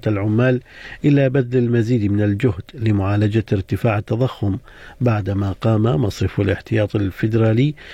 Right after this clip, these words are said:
بزيادة أسعار الفائدة للمرة التاسعة على التوالي. وزاد المصرف نسبة سعر الفائدة بمقدار ربع نقطة بالمئة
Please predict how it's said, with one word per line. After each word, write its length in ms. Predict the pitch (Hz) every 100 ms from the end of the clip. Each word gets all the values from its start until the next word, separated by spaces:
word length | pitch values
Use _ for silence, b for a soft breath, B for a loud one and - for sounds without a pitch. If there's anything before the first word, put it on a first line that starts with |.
| B B
بزيادة 760 | 131 139 120 123 120 117 117 101
أسعار 300 | - 110 110
الفائدة 760 | 95 - 120 113 107 113 220 -
للمرة 460 | 117 107 110 110 101
التاسعة 460 | 107 - 110 - 110
على 180 | 95 107
التوالي. 540 | - 120 98 85 85 - B B B B B -
وزاد 500 | 143 143 143 135 127
المصرف 600 | 120 117 117 120 120 -
نسبة 540 | 113 117 110 104 101
سعر 300 | 92 117 110
الفائدة 680 | 95 - 120 - 104 120 151
بمقدار 760 | 123 101 101 - 101 117 135 110
ربع 260 | 95 95
نقطة 420 | 98 101 - - 104
بالمئة 500 | 104 104 139 123